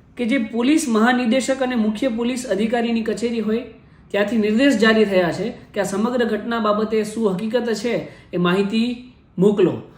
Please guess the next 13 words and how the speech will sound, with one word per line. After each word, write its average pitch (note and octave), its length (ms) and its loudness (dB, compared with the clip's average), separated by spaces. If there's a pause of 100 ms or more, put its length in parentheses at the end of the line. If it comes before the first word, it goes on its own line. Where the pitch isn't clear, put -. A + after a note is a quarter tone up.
(200)
એટલે A3 200 2
એ G#3 340 4
બાબતે G#3 680 2 (680)
સરથાણા B3 520 2
પી C4+ 240 0
આઈ C#4 160 4
દ્વારા D3+ 320 2 (420)
મને A3+ 160 2
ત્રણ A#3 360 0
પ્રશ્ન A#3 340 -2
પૂછવામાં E3+ 560 -4
આવ્યા A2 240 -16
છે. - 100 -20